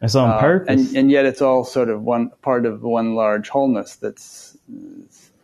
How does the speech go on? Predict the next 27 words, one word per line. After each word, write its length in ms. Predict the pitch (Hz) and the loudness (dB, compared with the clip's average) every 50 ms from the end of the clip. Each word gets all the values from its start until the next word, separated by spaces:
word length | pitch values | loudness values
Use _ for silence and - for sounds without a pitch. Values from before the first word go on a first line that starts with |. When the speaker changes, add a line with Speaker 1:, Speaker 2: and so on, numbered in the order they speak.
| _ _ _ _ _ _ | _ _ _ _ _ _
Speaker 2:
integrated 480 | - 139 131 123 110 123 117 110 110 110 | -4 -2 -2 -2 0 -2 -2 -2 -4 -6
within 220 | 117 110 113 113 | -8 -8 -8 -8
itself, 360 | 117 - - - 135 120 110 - - - _ | -10 -8 -4 -4 -4 -4 -4 -6 -14 -20 _
you 60 | 113 | -16
know? 140 | 117 123 131 - _ _ _ _ _ _ _ - | -16 -16 -16 -18 _ _ _ _ _ _ _ -6
Speaker 1:
Yeah, 420 | 101 104 123 151 180 190 165 143 - - - 135 127 - - | -2 -2 0 0 0 -2 -4 -6 -10 -10 -14 -14 -14 -8 -2
that's 180 | - 139 151 147 | -2 -2 -2 0
the 100 | - 151 | -2 -2
point 340 | 117 - - 151 165 165 147 | -2 -2 -2 -2 0 2 0
of 120 | 127 113 107 | 0 0 0
it. 80 | 110 110 | 0 0
Um, 300 | 113 110 98 95 90 95 - _ _ _ _ _ _ _ _ _ _ _ _ _ _ _ _ _ _ _ _ _ _ _ _ _ | 0 0 0 -2 -2 -6 -8 _ _ _ _ _ _ _ _ _ _ _ _ _ _ _ _ _ _ _ _ _ _ _ _ _
to 120 | - - - | -8 -6 -4
cover 360 | - - 208 214 170 147 - | 0 2 2 2 4 2 2
every 340 | - 160 170 175 165 170 165 | 2 2 2 2 2 2 2
base. 420 | 139 151 139 123 107 98 - - | 2 2 2 2 0 0 -2 -4
That's 280 | - 165 165 185 175 - | -2 0 0 0 0 0
one 460 | 147 139 143 143 147 175 202 214 208 | 2 4 4 4 4 4 4 2 2
shot, 460 | 202 - - 170 151 135 110 87 120 | 0 0 2 2 4 4 2 2 2
big 440 | 139 170 185 180 - - 143 131 120 | 2 2 2 2 2 2 2 2 4
bang, 440 | 123 190 208 196 180 175 156 135 113 | 4 4 4 4 4 4 2 2 2
every 220 | 131 160 160 185 | 2 2 2 2
base 260 | 180 156 175 175 175 170 | 2 2 2 2 2 0
covered 360 | - - 175 160 147 151 127 | 0 0 0 2 2 2 2
all 260 | 123 151 160 165 160 | 2 2 2 2 2
at 160 | 156 151 139 | 2 2 2
once. 460 | 143 147 156 147 131 110 - - - | 2 2 2 2 0 -2 -4 -8 -16